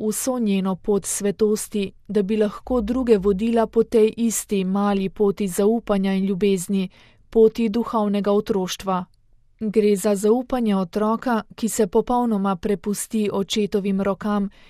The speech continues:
in ki je neločljivo od velikega in radikalnega prizadevanja prave ljubezni, ki pomeni popolno podaritev sebe. Ljubiti pomeni dati vse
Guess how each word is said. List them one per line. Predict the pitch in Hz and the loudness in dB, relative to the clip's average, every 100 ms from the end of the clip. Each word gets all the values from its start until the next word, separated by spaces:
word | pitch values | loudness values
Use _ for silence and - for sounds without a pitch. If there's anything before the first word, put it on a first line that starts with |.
| - - - | -20 -14 -4
in | 208 202 | -2 0
ki | 220 | 0
je | 214 | 2
neločljivo | 233 262 226 - 247 254 240 202 | 0 2 2 0 0 0 2 2
od | 190 | 2
velikega | 190 202 220 240 233 208 208 | 0 0 0 -2 -2 0 0
in | 202 | 0
radikalnega | 196 196 196 - 240 240 214 196 | 0 0 0 0 0 2 2 0
prizadevanja | 175 208 190 202 220 220 226 220 220 | 0 -2 0 0 2 2 2 0 -2
prave | 214 196 190 196 | -2 -2 0 -2
ljubezni, | 196 185 214 202 180 202 190 - - _ | -2 0 0 -2 -2 -2 -4 -8 -20 _
ki | - 214 | -4 0
pomeni | 214 220 247 240 208 - - | 2 2 0 2 0 -2 -2
popolno | 233 - 220 220 233 | -2 2 0 2 -2
podaritev | 220 247 233 214 208 220 214 | -2 2 4 2 2 0 0
sebe. | - 208 190 185 180 _ _ _ _ _ - - - - | -2 0 0 -2 -4 _ _ _ _ _ -20 -20 -20 -10
Ljubiti | 202 208 190 226 220 254 240 - | -2 0 2 0 0 -2 -2 -2
pomeni | - 233 262 262 214 | -2 0 0 -2 0
dati | 196 196 - 226 - | 2 0 0 -2 -2
vse | 214 208 - 226 233 | -4 -4 -2 0 0